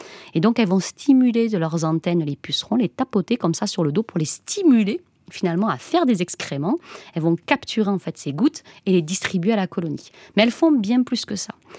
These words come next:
Elles élèvent les pucerons comme de véritables bergères. Alors, elles les protègent contre les contaminations, elles les lavent sans arrêt. Ceux qui sont malades, elles les dévorent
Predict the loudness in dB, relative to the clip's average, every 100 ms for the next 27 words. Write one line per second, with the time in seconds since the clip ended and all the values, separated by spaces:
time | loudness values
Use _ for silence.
0 | -20 -20 -4 2 2 4 2 2 2 -2
1 | -2 -2 0 2 0 0 0 -2 -2 -4
2 | -2 -4 -6 -4 -4 -4 -8 -8 -12 -10
3 | -12 -12 -10 0 2 2 0 -2 -4 0
4 | -2 -2 -4 -4 -4 -8 -6 -6 -4 -2
5 | -2 -2 -4 -2 -2 -2 -4 -2 -2 0
6 | 0 -2 -6 -4 -2 -2 -2 -4 -8 _
7 | _ -20 -20 -20 -12 -2 0 2 0 0
8 | 2 4 4 2 -2 -8 -4 0 2 2
9 | 0 0 0 -2 -4